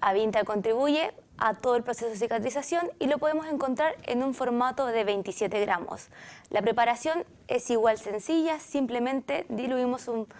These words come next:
sachet de veintisiete gramos en ciento noventa M L de agua. Y listo.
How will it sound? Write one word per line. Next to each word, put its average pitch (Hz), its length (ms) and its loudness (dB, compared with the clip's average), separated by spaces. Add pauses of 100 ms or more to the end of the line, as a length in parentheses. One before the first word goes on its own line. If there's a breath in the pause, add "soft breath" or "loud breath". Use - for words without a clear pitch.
(200 loud breath)
sachet 214 400 0
de 220 60 2
veintisiete 208 400 0
gramos 262 460 0
en 214 180 -2
ciento 233 320 -2
noventa 214 460 -2 (100)
M 208 240 -2
L 190 160 2
de 175 140 4
agua. 139 380 -2 (460 loud breath)
Y 208 160 4
listo. - 500 -2